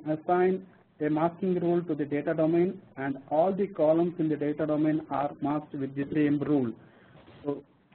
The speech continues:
typically, we will identify the columns that needs to be masked. Assume in,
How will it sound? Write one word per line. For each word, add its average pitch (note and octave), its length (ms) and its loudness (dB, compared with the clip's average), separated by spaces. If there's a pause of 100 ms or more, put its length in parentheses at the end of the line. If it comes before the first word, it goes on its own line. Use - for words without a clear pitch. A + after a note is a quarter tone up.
typically, F#3+ 600 4 (100)
we E3+ 180 4
will E3 320 4 (680)
identify F3 680 2
the D#3 380 2 (540)
columns F3+ 420 4 (100)
that D3+ 240 0
needs E3+ 260 2
to D#3+ 80 -4
be D3+ 100 0
masked. D3+ 400 0 (160)
Assume D#3 360 0
in, D3+ 180 4